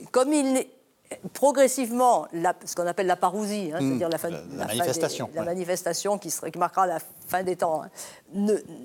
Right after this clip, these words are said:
Speaker 1: ne venait pas, mais progressivement, donc en particulier les communautés pauliniennes, ont compris que c'est, c'était reporté, ce qu'on appelle le, en termes savants, le délai de la parousie.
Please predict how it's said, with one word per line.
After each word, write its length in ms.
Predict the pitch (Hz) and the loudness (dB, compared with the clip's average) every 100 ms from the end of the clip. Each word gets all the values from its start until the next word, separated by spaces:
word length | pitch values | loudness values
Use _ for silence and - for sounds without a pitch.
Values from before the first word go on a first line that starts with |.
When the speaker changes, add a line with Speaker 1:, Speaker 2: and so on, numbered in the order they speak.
| - | -10
Speaker 1:
ne 220 | 190 196 | -2 0
venait 320 | 196 208 196 | 2 4 2
pas, 260 | 185 277 320 | 2 4 4
mais 100 | 202 | 2
progressivement, 840 | - 196 196 196 185 175 233 311 | 0 0 0 -2 -6 0 4 4
donc 260 | 214 170 - - | 4 -2 -4 -6
en 100 | 156 | -4
particulier 420 | 147 170 160 165 | -4 -4 -2 -2
les 60 | |
communautés 420 | 156 160 165 160 156 | -2 -4 -4 -4 -4
pauliniennes, 500 | 160 190 240 302 254 | -4 -2 2 2 2
ont 100 | 208 | 0
compris 480 | 196 190 185 294 302 | 2 0 2 0 0
que 260 | - 240 339 - - _ _ | 2 2 2 -6 -20 _ _
c'est, 200 | - 196 - | -8 -8 -8
c'était 380 | - - 190 262 | -8 -4 -2 2
reporté, 600 | 190 202 208 202 - 285 | 2 2 0 -4 -2 -4
ce 80 | 220 | -2
qu'on 100 | 170 | -2
appelle 260 | 165 196 180 | -2 -2 -2
le, 100 | 156 147 - - - | -6 -10 -20 -20 -14
en 120 | - | -12
termes 300 | 139 165 160 | -4 -2 -2
savants, 320 | 151 165 175 185 | -4 0 2 2
le 100 | 170 | 2
délai 260 | 175 180 | 2 2
de 60 | 185 | 2
la 80 | 175 | 2
parousie. 440 | 175 185 190 160 | 2 2 -2 -6